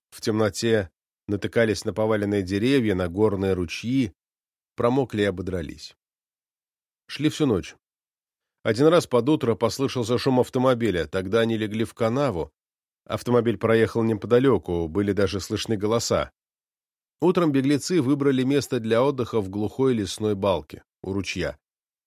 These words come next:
Поели, опорожнили до половины фляжку с коньяком, и Жуков попросил обрить его найденной в автомобиле бритвой.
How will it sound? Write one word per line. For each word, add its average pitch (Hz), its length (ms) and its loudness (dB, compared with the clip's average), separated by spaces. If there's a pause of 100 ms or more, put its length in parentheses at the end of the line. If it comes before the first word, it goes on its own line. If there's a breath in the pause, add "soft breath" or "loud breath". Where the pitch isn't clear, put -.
(420)
Поели, 120 440 2
опорожнили 104 600 2
до 101 120 -2
половины 117 440 2
фляжку 104 380 0
с - 80 -10
коньяком, 98 640 -2 (440)
и 123 100 0
Жуков 160 340 -4
попросил 127 480 -2
обрить 131 400 0
его 113 180 2
найденной 135 380 0
в 117 80 -2
автомобиле 120 500 -2
бритвой. 87 560 -10